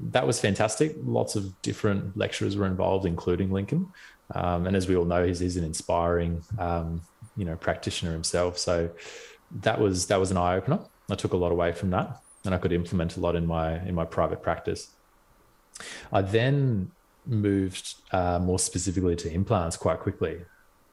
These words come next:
So this is hard because implants and ortho are sort of those two niches where, um,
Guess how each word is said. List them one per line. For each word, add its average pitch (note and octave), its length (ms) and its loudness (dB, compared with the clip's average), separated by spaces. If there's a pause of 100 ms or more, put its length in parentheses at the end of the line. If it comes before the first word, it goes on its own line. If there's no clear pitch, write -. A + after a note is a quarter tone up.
(100)
So F#2 520 2 (1000)
this A#2+ 340 0
is G#2+ 100 2
hard G2 280 2
because F#2+ 280 0
implants G#2+ 500 2
and F2 80 0
ortho F2+ 360 2
are - 20 2
sort F#2 180 -2
of E2+ 40 -2
those E2 200 0
two G2+ 200 0
niches E2+ 540 -2
where, E2 320 2 (540)
um, F2 680 0